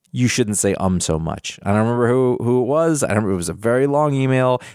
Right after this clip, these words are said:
They said, "Don't say 'ah, um' so much." And I, I think about it all the time. And sometimes I just do it out of spite.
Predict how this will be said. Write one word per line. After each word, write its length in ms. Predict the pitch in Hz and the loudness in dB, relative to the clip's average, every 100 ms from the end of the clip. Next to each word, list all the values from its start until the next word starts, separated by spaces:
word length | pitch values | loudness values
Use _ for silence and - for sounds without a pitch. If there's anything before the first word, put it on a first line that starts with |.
| - | -12
They 80 | 90 | -6
said, 280 | - 101 | -4 -4
"Don't 240 | 95 120 - | 0 0 0
say 240 | 117 113 | 0 0
'ah, 380 | 92 101 98 98 | 2 0 2 2
um' 260 | 95 92 80 | 2 0 0
so 160 | - | 0
much." 280 | 85 85 - | 2 0 -4
And 160 | - 85 | -8 -6
I, 140 | 82 - | -8 -8
I 40 | |
think 140 | - 92 | -4 -4
about 120 | 92 | -2
it 40 | |
all 140 | 98 101 | 0 0
the 60 | |
time. 240 | - 101 90 | 0 -4 -2
And 100 | 101 | -2
sometimes 360 | 98 - - | 0 0 0
I 60 | 90 | -2
just 180 | 87 - | -2 0
do 120 | 95 | 0
it 60 | |
out 100 | 87 | 0
of 60 | 82 | -2
spite. 380 | - 156 131 | -2 0 -2